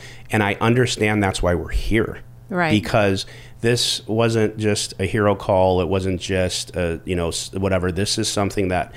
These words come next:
Speaker 1: it, like, look, if someone's not into poker and doesn't understand poker to a certain level, they can't have this opinion, because
Speaker 2: Right.
Speaker 1: they don't know what the hell they're
Speaker 2: I
Speaker 1: talking
Speaker 2: agree.
Speaker 1: about. And that's why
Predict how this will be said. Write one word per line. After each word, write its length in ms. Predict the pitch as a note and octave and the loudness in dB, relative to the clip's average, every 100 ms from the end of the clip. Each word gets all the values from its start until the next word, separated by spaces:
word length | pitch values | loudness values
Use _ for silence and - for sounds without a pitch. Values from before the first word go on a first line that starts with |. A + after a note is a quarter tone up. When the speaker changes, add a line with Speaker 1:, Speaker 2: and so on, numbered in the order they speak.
| - - - - - - - - | -20 -20 -20 -20 -20 -20 -20 -4
Speaker 1:
it, 240 | A#2 A#2 A2 | -2 0 0
like, 220 | F#2 - | 0 -2
look, 260 | - - - - - - - - - - - | -8 -10 -16 -18 -18 -20 -20 -20 -20 -20 -4
if 140 | A#2+ | -2
someone's 360 | A2+ D3+ F3+ C#3+ | 2 2 2 2
not 180 | C3 A#2+ | 2 4
into 160 | A#2 | 2
poker 400 | G#2+ - G2+ B2+ | 2 2 2 2
and 80 | B2 | 2
doesn't 240 | A2+ A2 G#2+ | 2 2 0
understand 380 | G#2 - F#2+ | 0 -2 -2
poker 340 | F2 G2 G#2+ G#2 | 2 2 2 -2
to 200 | - F#2 | -2 -4
a 40 | |
certain 320 | - F#2+ F2 | -2 -2 -2
level, 460 | E2 F2 G#2+ C#3+ - - - - - - - - | -2 2 2 2 -2 -18 -20 -20 -20 -20 -10 -2
they 140 | G#2+ | -2
can't 260 | - G2 - | 0 0 0
have 240 | F#2 E2 | 0 0
this 180 | E2 - | -4 -4
opinion, 480 | - E2 E2 - - - - | -2 -2 -4 -10 -14 -20 -12
because 140 | - F#2+ | -2 2
Speaker 2:
Right. 80 | |
Speaker 1:
they 60 | A#2+ | 4
don't 140 | A2 | 4
know 80 | F#2+ | 2
what 140 | F2+ E2+ | 2 0
the 80 | |
hell 180 | E2 E2+ | 0 -2
they're 100 | D#2 | -2
Speaker 2:
I 140 | F3+ G3 | 0 2
Speaker 1:
talking 240 | F3+ F#3+ | 4 4
Speaker 2:
agree. 80 | E3+ | 2
Speaker 1:
about. 380 | E2+ D#2 D#2+ - | 2 0 0 -2
And 260 | F#2+ F2 | -2 0
that's 220 | F#2 F#2 - | 0 -2 0
why 300 | F#2 E2+ | 2 2